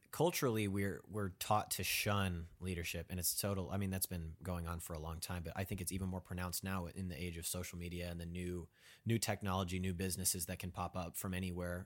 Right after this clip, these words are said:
You know, as long as you have a laptop and an internet connection, you can, you can do whatever you want. And so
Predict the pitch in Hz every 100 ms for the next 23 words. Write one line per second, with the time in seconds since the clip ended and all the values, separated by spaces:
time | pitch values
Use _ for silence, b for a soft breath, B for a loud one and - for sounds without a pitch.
0 | - 98 85 90 90 87 87 82 87 90
1 | - 85 85 82 98 101 80 - 73 -
2 | 78 85 80 78 90 - 113 80 76 76
3 | 80 71 64 80 104 - - b b b
4 | b b 107 98 - 95 87 78